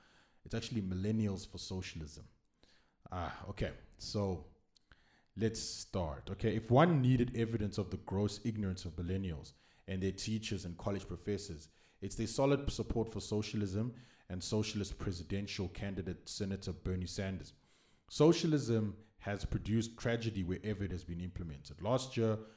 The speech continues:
marked the fortieth anniversary of nearly one thousand Americans perishing in a mass suicide in the jungles of Guyana. Just as Sanders and Republican, or no,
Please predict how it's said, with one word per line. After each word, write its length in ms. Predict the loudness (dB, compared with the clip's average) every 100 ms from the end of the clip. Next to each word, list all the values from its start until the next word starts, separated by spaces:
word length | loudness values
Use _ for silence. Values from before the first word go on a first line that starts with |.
| -14
marked 240 | -4 -4 -4
the 60 |
fortieth 540 | -10 0 4 6 4 2
anniversary 580 | -4 -2 -2 -2 -2 -6
of 100 | -2
nearly 280 | 0 0
one 180 | 2 0
thousand 360 | 4 4 4 2
Americans 480 | 0 0 0 -4 -6
perishing 580 | -2 0 0 -4 -10 -14 -20 -20 -10
in 120 | -4
a 40 | -2
mass 380 | 0 0 0
suicide 680 | -2 2 2 2 0 0 0 -4 -18 -18 -6
in 140 | -4
the 60 | -4
jungles 460 | 0 0 0 -2
of 160 | -4 -4
Guyana. 460 | -2 0 0 -4 -10 -20 _ -12
Just 260 | -2 -2 4
as 260 | 4 4 0
Sanders 440 | 2 2 2 0
and 100 | -4
Republican, 800 | -4 -2 -2 -2 -4 -4 -6 -4
or 200 | -2 -2
no, 120 | -2